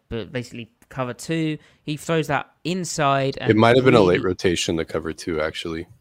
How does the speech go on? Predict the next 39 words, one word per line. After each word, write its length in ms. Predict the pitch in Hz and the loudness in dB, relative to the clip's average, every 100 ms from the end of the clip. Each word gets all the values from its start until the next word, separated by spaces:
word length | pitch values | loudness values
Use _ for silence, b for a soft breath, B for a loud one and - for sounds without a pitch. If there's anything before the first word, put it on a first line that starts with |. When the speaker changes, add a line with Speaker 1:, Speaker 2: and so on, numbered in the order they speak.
| _ _ _ _ _ _ - | _ _ _ _ _ _ -12
Speaker 1:
Po-, 220 | - 143 | -6 -4
that 280 | 143 151 147 | 0 -2 -2
might 300 | 151 147 131 | -4 -4 -4
explain 500 | 139 - 127 123 117 | -4 -6 -6 -6 -6
it. 220 | 110 110 | -8 -10
I 100 | - | -10
mean, 240 | 120 123 120 | -8 -8 -8
I 140 | 123 | -8
just 180 | 139 143 | -8 -6
don't 120 | 156 | -4
understand 540 | 139 131 - 135 131 123 | -4 -8 -4 -4 -4 -2
why 160 | 131 | -2
he 100 | 123 | -2
throws 280 | 120 127 117 | -6 -6 -4
that 140 | 123 - | -6 -6
inside 720 | 143 123 - 123 120 117 117 | -8 -6 -4 -2 -2 -4 -6
and, 280 | 120 113 107 _ _ _ _ _ _ _ _ | -8 -10 -16 _ _ _ _ _ _ _ _
and, 320 | - 123 117 - _ - | -10 -8 -10 -14 _ -12
and 360 | 123 117 107 | -10 -10 -12
sort 280 | - 127 107 | -12 -10 -8
of 100 | 117 | -8
a 220 | 120 - | -8 -8
weird 320 | 120 127 123 - | -6 -2 -2 -4
trajectory 680 | 123 123 120 - 117 110 | -6 -6 -6 -10 -10 -10
for 260 | 113 - 107 | -10 -10 -8
Lockett. 480 | 113 113 - 113 - b b b b - | -8 -10 -8 -8 -8 b b b b -6
Um, 360 | 110 107 107 - _ _ _ _ - - - - | -6 -6 -10 -18 _ _ _ _ -20 -20 -18 -16
bad 360 | - 143 139 143 | 0 4 4 4
pick 380 | - 131 135 - | 0 0 -2 -8
and, 300 | 185 120 120 | -4 -2 -4
and 180 | 135 117 | -6 -8
kind 220 | - 127 | -6 -4
of 100 | 120 | -4
a 200 | 123 120 - | -4 -4 -4
off 220 | 131 - | -4 -4
the 80 | 127 | -4
mark 480 | 123 123 123 - - | 0 0 0 -4 -2
deal 380 | 127 120 120 | 0 0 0
where 380 | 120 120 117 113 | -2 -2 -2 -2